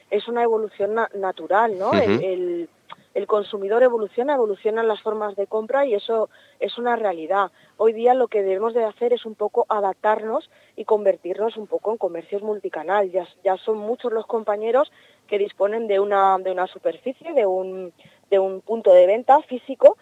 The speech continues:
Speaker 1: y también ofrecen ese servicio online de poder comprarlo cómodamente desde casa, de tener tu servicio a domicilio y demás. Esa sería una de las propuestas que nos gustaría, por ejemplo, que por parte del ayuntamiento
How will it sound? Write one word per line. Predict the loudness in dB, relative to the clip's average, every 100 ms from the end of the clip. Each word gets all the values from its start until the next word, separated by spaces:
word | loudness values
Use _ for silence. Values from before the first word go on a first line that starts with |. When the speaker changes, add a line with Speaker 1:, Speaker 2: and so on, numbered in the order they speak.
| _ _
Speaker 1:
y | 0
también | 2 2 2 0
ofrecen | 0 0 6 6 4
ese | -4 -4
servicio | 0 2 2 -4 4 6 6 _ _ _
online | 0 2 4 4 4
de | 0
poder | 2 2 2
comprarlo | 0 0 2 4 2
cómodamente | 2 2 2 2 0
desde | 2 2 2 -2
casa, | -2 -2 0
de | 0
tener | 2 0 -2
tu | -4
servicio | -6 -6 -4 -2
a |
domicilio | -2 -6 -2 0
y |
demás. | 2 -2 -4 _ _ _ _ _
Esa | 0 0 0
sería | 0 2
una | 4 4
de | 4
las | 4
propuestas | 2 0 2 2 0 -2
que | -2
nos | -4 -6
gustaría, | -8 0 2 2
por | 0
ejemplo, | 0 -2 -2 -4
que | -4
por | -4 -2
parte | -2 -2
del | 0 0
ayuntamiento | 0 0 -2 -2 -4 -4